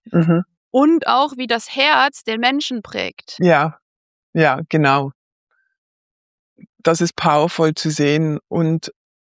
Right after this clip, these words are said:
Speaker 1: und das zeigt dann auch wieder, wieso alle Weisheit-Traditionen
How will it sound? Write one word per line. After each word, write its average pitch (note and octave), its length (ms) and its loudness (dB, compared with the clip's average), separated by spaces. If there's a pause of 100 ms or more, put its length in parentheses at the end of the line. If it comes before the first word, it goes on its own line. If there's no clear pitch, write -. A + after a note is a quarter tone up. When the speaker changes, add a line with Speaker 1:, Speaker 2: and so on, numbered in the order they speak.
(400)
Speaker 1:
und E3 200 -2
das F3 160 -2
zeigt F3+ 400 -2
dann F3 160 2
auch E3+ 240 0
wieder, E3+ 240 0
wieso E3 540 0
alle E3+ 380 2 (680)
Weisheit-Traditionen E3 2000 0